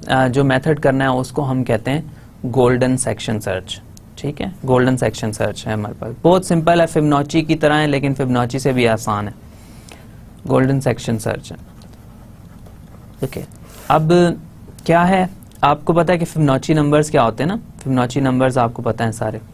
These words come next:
तो कुछ मैं फिबोनाची numbers अगर लिखूँ यहाँ पे,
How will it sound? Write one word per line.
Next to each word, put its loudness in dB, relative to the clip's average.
तो -4
कुछ -2
मैं 2
फिबोनाची 0
numbers 2
अगर 2
लिखूँ -2
यहाँ 0
पे, -6